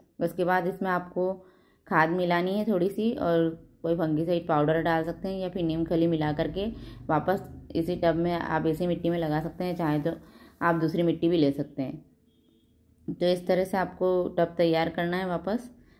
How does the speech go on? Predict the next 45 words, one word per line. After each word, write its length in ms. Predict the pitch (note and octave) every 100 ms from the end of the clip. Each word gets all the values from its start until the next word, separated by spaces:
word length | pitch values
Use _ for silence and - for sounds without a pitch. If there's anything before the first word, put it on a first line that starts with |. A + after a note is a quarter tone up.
| _ -
ये 100 | D#3
देखिए, 360 | D#3 - D#3
मिट-, 280 | D#3 D#3 - - - - -
इस 180 | F3+ F3+
तरह 120 | F3+
से 120 | F#3+ G3
मिट्टी 280 | F3 -
हटानी 420 | F#3+ F3 E3+ F3+ F#3
है 60 |
आपको 280 | F3 - F#3
क्योंकि 240 | F#3 F3+
ये 60 | F#3+
चिकनी 340 | D#3+ - F3+
मिट्टी 220 | F3+ F3 F3
रहती 320 | F3 F3+ F#3+
है 80 | G3
तो 240 | G3+ F#3
इसमें 300 | F3 - F3
से 140 | F3
आप, 180 | E3+ E3+ - _ _ _ -
आप 400 | - D#3 - - -
आसानी 420 | E3 E3 F3 F3
से 380 | F3+ F#3 F#3 F3 - -
ट्यूबर्स 440 | E3+ D#3+ F3 F3
निकाल 380 | E3 D#3+ D#3+ E3+
नहीं 140 | F3+
सकते 320 | F3 E3+ -
हैं, 260 | F#3 G3+ F#3+
इसलिए 200 | F3 E3+
आपको 280 | D#3+ - E3+
ये 100 | E3
पूरी 260 | E3 E3
मिट्टी 280 | E3+ D#3+ E3
खाली 260 | D#3+ D3+ E3+
करके 360 | F3 E3 F#3+
और 120 | F#3+ F#3
धीरे 280 | F3 E3
धीरे 320 | E3 E3+ F#3+ - - - - _ -
वो 60 | E3+
ट्यूबर्स 460 | E3 D3 D#3 D#3+
निकालना 420 | D#3+ D3 C#3 C#3 C#3+
है 40 |
क्योंकि 260 | D#3 - F3+
ये 240 | F3 E3+
सब 260 | E3 F3+